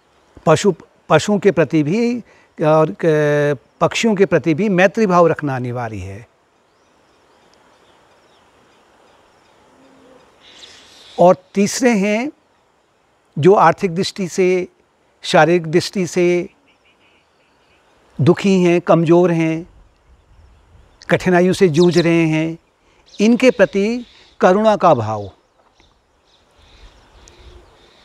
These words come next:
घृणा का भाव नहीं रखना है, अर्थात कॉम्पैशन।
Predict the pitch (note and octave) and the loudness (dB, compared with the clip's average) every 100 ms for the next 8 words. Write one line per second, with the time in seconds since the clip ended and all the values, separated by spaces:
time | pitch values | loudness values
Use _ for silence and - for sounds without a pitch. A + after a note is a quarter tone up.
0 | _ - C#3 F3+ F#3+ F#3+ F3 F#3 F#3+ F#3 | _ -2 2 4 4 2 4 2 0 -2
1 | - C3+ G#2 G#2 G2+ _ _ _ _ _ | -2 -4 -8 -12 -16 _ _ _ _ _
2 | _ _ _ _ _ _ _ _ _ _ | _ _ _ _ _ _ _ _ _ _
3 | _ _ _ _ _ _ _ _ _ _ | _ _ _ _ _ _ _ _ _ _
4 | _ _ _ _ _ _ _ _ _ _ | _ _ _ _ _ _ _ _ _ _
5 | - D3 D#3+ - F#3 E3+ E3 D#3+ C#3+ G#2 | -4 0 0 0 0 0 0 -2 -4 -12